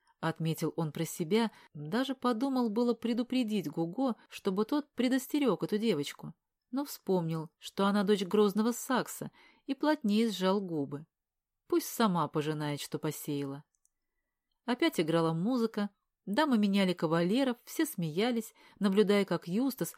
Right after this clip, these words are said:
вынужден был в шеренге перейти к малышке Кло, а потом делать круг с чопорно поджавшей губы Рогизой. Однако с этими дамами он танцевал не так уверенно, как с Милдред,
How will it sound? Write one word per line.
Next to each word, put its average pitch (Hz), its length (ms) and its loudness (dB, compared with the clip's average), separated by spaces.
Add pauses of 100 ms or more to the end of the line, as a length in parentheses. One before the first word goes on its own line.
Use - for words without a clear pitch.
(100)
вынужден 233 640 0
был 233 180 0
в - 60 -8
шеренге 220 480 2
перейти 180 360 0
к - 100 -6
малышке 180 440 -2
Кло, 156 360 -4 (480)
а 214 100 0
потом 277 380 2
делать 226 260 6
круг 285 280 -2
с - 40 -10
чопорно 262 520 0
поджавшей 185 560 0
губы 226 300 2
Рогизой. 208 680 0 (280)
Однако 220 560 2
с - 180 -2
этими 185 360 2
дамами 254 580 0
он 349 160 -4
танцевал 277 420 2
не 277 140 0
так 175 300 0
уверенно, 240 460 2
как 226 180 -4
с - 100 -10
Милдред, 151 500 -2